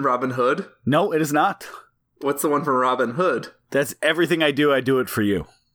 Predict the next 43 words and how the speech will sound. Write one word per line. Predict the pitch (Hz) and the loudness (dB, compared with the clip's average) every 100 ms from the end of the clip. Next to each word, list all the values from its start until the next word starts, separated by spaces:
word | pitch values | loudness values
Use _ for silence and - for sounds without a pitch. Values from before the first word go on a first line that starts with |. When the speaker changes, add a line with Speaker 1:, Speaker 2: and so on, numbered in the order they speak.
| _ | _
Speaker 1:
Oh, | 120 117 113 | -2 0 -2
how | 117 156 | -2 -2
could | 226 | 0
I | 202 | -2
confuse | 208 175 175 | -2 -2 -2
those | 165 151 - | -2 -2 -4
two | 147 | -2
titles? | 165 131 110 - _ _ - - | -2 -2 -4 -8 _ _ -12 -4
Speaker 2:
And | 165 185 | -2 2
there's | 170 | 4
also | 202 226 208 | 2 4 2
one | 185 175 | 2 0
from | 170 160 | -2 -2
The | |
Three | 135 165 | 0 0
Musketeers, | 160 147 127 - 190 110 92 | 0 -2 -4 0 2 0 0
which | 113 117 - | 0 0 0
was | 120 117 107 | 2 2 0
with | 123 120 | -2 0
Sting | - 147 151 151 | -2 0 0 0
and | 131 | 2
Rod | 139 135 | 0 0
Stewart. | - 175 143 82 - - - - | -2 0 2 0 -2 -2 -2 0
Or | 160 | 0
as | 160 | 2
I | 160 180 | 2 2
call | - 165 156 | 4 4 2
it, | 147 - - | 0 -8 -16
<laughs> | - - | -6 0
the | 175 | 0
three | 190 156 175 165 | 0 0 2 0
coolest | - 170 165 143 156 - | 0 2 2 0 -2 0
guys | 135 139 147 | 2 2 2
on | 151 131 | 0 0
the | - | -2
face | 139 330 - | -2 -2 0
of | 175 | 0
the | 156 170 | 0 0
earth. | 190 220 - - - 254 - - | 0 -2 -8 -14 -2 -2 -2 -2
Speaker 1:
<laughs> | 285 262 254 - 233 - 254 - 277 220 - - - 240 - 190 180 | 0 0 -2 0 -2 -2 -4 -4 -8 -4 -4 -2 -2 -2 -2 -4 0
Wow, | 160 139 | 0 2
that | 139 165 | 0 -2
is, | 156 | -4